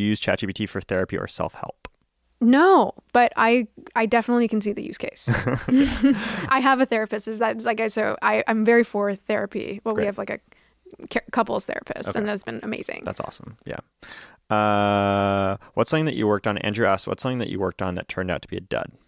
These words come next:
Speaker 2: Oh. I mean, eh, go to my product hunt. All my first projects are, like,
Speaker 1: <laughs>
Speaker 2: not,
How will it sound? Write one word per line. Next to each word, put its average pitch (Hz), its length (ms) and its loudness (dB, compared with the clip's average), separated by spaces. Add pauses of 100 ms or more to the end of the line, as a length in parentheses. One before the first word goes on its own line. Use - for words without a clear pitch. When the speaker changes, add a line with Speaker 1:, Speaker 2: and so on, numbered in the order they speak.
(1000)
Speaker 2:
Oh. 214 380 -2 (1080)
I 233 60 4
mean, 226 360 4
eh, 240 200 -4
go 226 160 4
to 240 60 4
my 262 120 4
product 226 360 0
hunt. - 160 -4
All 208 120 2
my 254 140 4
first 220 280 -2
projects 208 380 0
are, 214 100 0
like, 208 320 -2
Speaker 1:
<laughs> - 40 -20
Speaker 2:
not, 208 260 -2